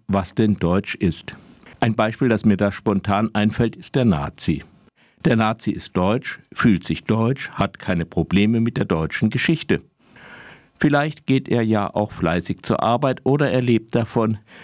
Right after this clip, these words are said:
dass er dem Verfassungsschutz immer wieder was über seine Kumpels erzählt, natürlich aus innerer Überzeugung, weil er über sein Milieu selbst innerlich die Nase rümpft. Aber bei der Suche nach einem echten Deutschen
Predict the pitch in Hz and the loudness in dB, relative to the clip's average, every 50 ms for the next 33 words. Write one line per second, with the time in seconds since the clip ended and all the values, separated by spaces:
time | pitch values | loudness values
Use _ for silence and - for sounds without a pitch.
0 | - - - - 107 107 - 117 110 104 113 107 101 104 - 98 87 - - 98 | -20 -8 -2 -2 -2 0 0 0 0 2 2 2 0 0 -2 -4 -2 -2 -2 -2
1 | - - 127 120 - - - 127 120 - - 127 143 135 127 104 101 98 98 113 | 0 0 0 0 0 2 0 0 0 0 0 2 2 2 2 2 2 2 2 2
2 | 101 87 87 87 90 - - - 107 107 98 92 101 90 85 87 - - 123 117 | 0 0 0 -2 -4 -4 -6 -6 -4 -2 -2 0 0 0 0 -2 -2 -2 -2 -2
3 | - 120 110 - - - 107 - - - 117 104 101 107 - - - - - - | 0 -2 -2 -2 -2 -2 -4 -2 0 0 2 2 2 0 -4 -10 -20 -20 -20 -20
4 | - - 147 135 - - 147 147 139 127 - - 113 107 104 - - - 110 120 | -2 0 0 0 2 4 4 4 4 2 2 0 0 0 0 -2 0 2 2 2
5 | 113 101 107 85 98 92 95 92 90 - - - 120 117 123 117 113 113 - 104 | 4 2 0 0 0 0 0 -2 -2 -2 0 2 2 2 2 2 0 -2 -2 0
6 | 107 107 95 - - 98 92 85 - 101 87 98 90 - - 95 87 87 85 82 | 0 0 0 2 2 0 0 0 -2 -2 -2 -2 -2 -2 0 2 4 4 4 4
7 | 80 76 82 80 80 85 76 - - - _ - - 90 90 92 90 - - - | 2 2 2 4 4 4 2 2 -2 -10 _ -6 -2 0 0 0 -2 -4 -10 -6
8 | _ 90 92 92 92 92 90 87 - - - 76 73 76 73 73 78 82 - 90 | _ 2 2 2 2 0 -2 -4 -4 -4 -2 0 0 0 0 -2 -2 -2 -2 -2
9 | 78 85 87 82 80 - - - - - - - - _ _ _ _ _ _ _ | 0 0 0 0 -2 -4 -6 -10 -10 -10 -10 -10 -12 _ _ _ _ _ _ _
10 | _ _ _ _ _ _ _ _ _ _ _ _ _ _ - - 120 127 131 151 | _ _ _ _ _ _ _ _ _ _ _ _ _ _ -2 0 0 2 2 2
11 | 147 151 143 - 113 98 87 98 95 95 98 98 92 92 95 - 90 90 - - | 2 0 0 2 2 2 4 4 2 2 2 2 2 2 2 2 0 -2 0 0
12 | - 101 87 95 95 104 104 - - 113 110 104 | 2 2 4 4 2 2 0 0 2 2 2 2